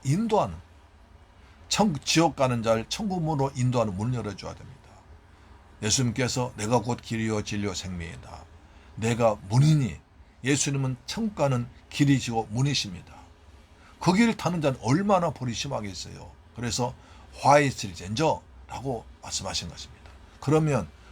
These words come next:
거짓 선지자들이, 거짓 선지자들이 단달이 무슨 짓을 했냐? 세 가지를 말합니다. 첫째,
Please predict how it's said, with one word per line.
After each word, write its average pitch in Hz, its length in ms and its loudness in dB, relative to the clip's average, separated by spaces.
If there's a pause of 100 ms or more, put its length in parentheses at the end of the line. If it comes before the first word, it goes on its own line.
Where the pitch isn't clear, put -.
(180)
거짓 160 380 4
선지자들이, 95 760 -2 (420)
거짓 143 480 2 (200)
선지자들이 101 760 -6 (1700)
단달이 104 380 0
무슨 107 340 -2
짓을 165 180 -2
했냐? 117 420 -4
세 - 160 -6
가지를 170 260 -4
말합니다. 95 500 -10 (1080)
첫째, 143 460 -2